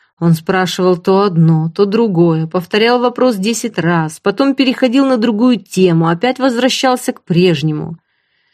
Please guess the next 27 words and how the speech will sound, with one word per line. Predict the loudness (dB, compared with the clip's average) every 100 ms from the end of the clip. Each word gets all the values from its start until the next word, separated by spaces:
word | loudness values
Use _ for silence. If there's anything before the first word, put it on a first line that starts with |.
| _ _ _
Официально | -10 -8 0 4 4
дуэли | 4 4 4
не | 4 4
запрещены, | 2 0 0 2 4 4 2 -4 -4
но | -2
при | 0 0
желании | 2 2 2 0 -4
придраться | -4 -2 -2 -2 -6
к | -4
нам | -4 -2
было | -2
несложно. | -2 -4 -6 -4 -2 -2 -4 -8 -12 _ _ _
Отсутствие | -8 -4 2 0 0 -2 0
двух | 2 0
независимых | 0 0 2 0 0 -2
свидетелей, | -2 -2 2 4 2 0 -4 -4 -6 -6
видите | -2 -2 -2 -4 -4
ли, | -4 -8 _ _
секунданты | -12 -6 -2 0 2 2 2
не | 2
в | 0
счет, | -2 -4 -4
это | -4
пристрастные | -4 -6 -4 -2 -2 0 0
лица. | 0 -2 -10 -14 -16 -16 _ _ _ -4
Я | 0 2
свидетель, | 0 -2 -2 0 -2 -4 -16